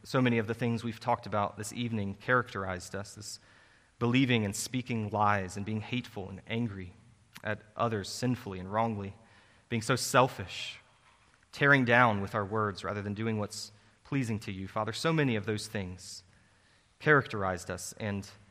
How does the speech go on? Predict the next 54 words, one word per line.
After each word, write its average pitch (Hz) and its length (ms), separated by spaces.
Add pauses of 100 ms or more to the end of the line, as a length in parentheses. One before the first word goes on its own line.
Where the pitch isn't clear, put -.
linger 131 400
on 117 180
still 110 360
in 95 60
our 95 100
sinful 107 340
flesh. - 540 (1400)
But - 160
you 160 60
have - 100
set 139 220
us - 140
free 120 300
from 101 200
the 101 80
bondage 113 360
of 104 80
all 104 160
of 101 140
those, 87 380 (120)
and 107 100
we 101 220 (220)
worship - 380
you 95 80
for - 160
that. 95 180
We 101 60
thank 127 360
you 117 60
for 104 140
that, 92 140
and 87 100
we 107 100
pray 117 380
that 104 180
you 117 60
would 110 80
help 135 280
us 90 280
as 120 320 (260)
new 131 180
creatures 113 640
in 131 200
Christ 104 460
to 117 80
walk 107 460 (600)
in 117 100
a 117 40
manner 117 200
that's 104 220 (260)
worthy 113 380 (220)
of 104 160
that 98 180
calling 92 380